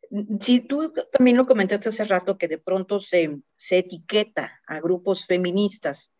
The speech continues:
Lo que pasa es que también toman ciertas banderas que son muy sensibles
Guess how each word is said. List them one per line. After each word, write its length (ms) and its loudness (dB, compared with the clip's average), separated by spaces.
Lo 140 0
que 100 2
pasa 240 4
es 80 -4
que 100 -2
también 380 0
toman 280 0
ciertas 440 -2
banderas 560 2
que 100 -12
son 460 -6
muy 480 -2
sensibles 1000 -2